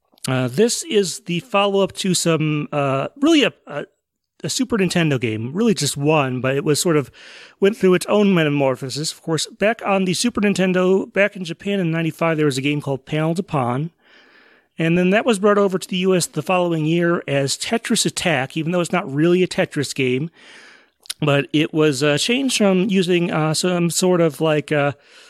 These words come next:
uh, fairy characters in the Panel to Pon game to using Yoshi's Island characters there. Um, and then a few years later, on the N sixty-four in two thousand,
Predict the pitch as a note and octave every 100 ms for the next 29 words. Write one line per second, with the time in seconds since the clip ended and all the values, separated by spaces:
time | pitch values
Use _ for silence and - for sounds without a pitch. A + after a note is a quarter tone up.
0 | _ - C#3 C3+ C3 - A3+ B3+ B3 G3+
1 | F3+ - E3+ E3 D#3+ D3 D3+ - G3 F3
2 | E3 - F#3+ F#3 F3+ E3 C#3+ C#3 C3+ B2+
3 | C3 B2 D#3 D3+ D#3+ C#3 C#3+ C#3+ D3 D3+
4 | F3+ F#3+ G3 - D#3+ F#3+ G3+ F#3 - -
5 | D#3+ C3+ - C#3 A#2+ D#3 D3+ G#2+ G#2+ _
6 | _ _ _ _ _ _ _ _ _ D#3+
7 | D3 D3 F3 F#3+ G#3 G#3 - G#3 G3+ F3+
8 | F3 A#3+ A3+ F#3+ G#3+ D3 D3 D#3 - -
9 | C#3+ F3 E3+ D3+ C#3 - D3+ - E3+ G3
10 | G3+ C#3+ A2+ C3